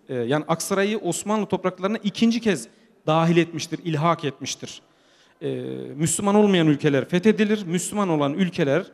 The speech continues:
ele geçirildiğinde ilhak edilmiş olabilir.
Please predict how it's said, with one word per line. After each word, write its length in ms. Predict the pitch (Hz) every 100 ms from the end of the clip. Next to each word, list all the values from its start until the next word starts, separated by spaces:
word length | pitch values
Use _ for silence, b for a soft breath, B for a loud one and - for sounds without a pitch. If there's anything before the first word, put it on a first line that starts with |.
| -
ele 160 | 185
geçirildiğinde 680 | 180 170 - 151 147 175 262 - b b -
ilhak 420 | 220 196 190 165
edilmiş 360 | 143 143 123
olabilir. 360 | 135 120 113 120